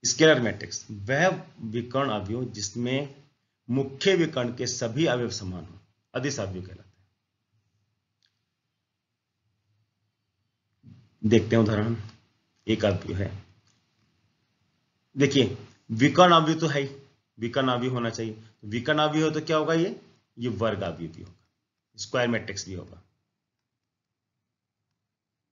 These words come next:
ठीक है। वर्ग अवयव होगा, पहले, पहली कंडीशन तो ये फिर वो विकर्ण अवयव होगा, विकर्ण अवयव में, अ, विकर्ण के अलावा अतिरिक्त सारे के सारे शून्य होंगे। फिर इसके बाद में वो विकर्ण में जितने अवयव हैं, वो समान भी होने चाहिए।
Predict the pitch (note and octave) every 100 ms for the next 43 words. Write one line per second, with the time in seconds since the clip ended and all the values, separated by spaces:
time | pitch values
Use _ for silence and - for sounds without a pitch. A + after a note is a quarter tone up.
0 | _ _ _ _ _ B2+ C3 E3 - -
1 | _ _ _ _ _ _ _ - G#2+ C#3
2 | D3 D3+ D#3+ D#3+ D#3 D#3 C3+ C#3+ C#3+ C3
3 | C3+ C#3 C3+ C#3 D3 D3 C#3+ - - _
4 | _ _ _ _ E3 E3 D#3+ B2+ C3 C3+
5 | C#3 D3 D3+ C#3 C#3 B2+ C3 C3 C3+ C#3
6 | C#3+ C#3 - _ - A#2 B2+ C#3+ C#3 C#3+
7 | C3+ B2 - - B2 - A2+ A#2+ B2+ C3
8 | C3 C#3+ D#3 D3+ C3+ C3+ - - _ -
9 | F3+ - - A#3 G3+ G3 G3+ G3 F3 D3
10 | - E3+ F3 D#3+ F3 E3 D#3+ E3+ E3 E3
11 | D3 B2 A2+ G#2+ A2 F#2+ F#2 F2 C2